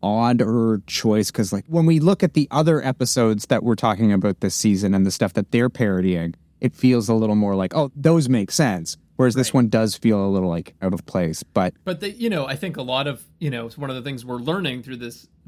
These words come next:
Speaker 2: podcast, too, is just that, like, not all of the parodying or references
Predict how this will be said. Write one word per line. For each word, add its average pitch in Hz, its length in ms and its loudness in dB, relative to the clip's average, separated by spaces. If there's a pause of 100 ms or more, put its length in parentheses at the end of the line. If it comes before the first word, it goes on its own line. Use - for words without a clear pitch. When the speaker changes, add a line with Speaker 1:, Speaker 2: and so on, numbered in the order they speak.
Speaker 2:
podcast, 123 460 -12
too, 175 140 -6
is 120 120 -10
just 117 200 -18
that, - 180 -12
like, 117 240 -10 (260)
not 170 300 -4
all 165 320 -6
of 127 180 -8
the 120 80 -10
parodying 117 840 -8 (500)
or 123 420 -6
references 123 880 -6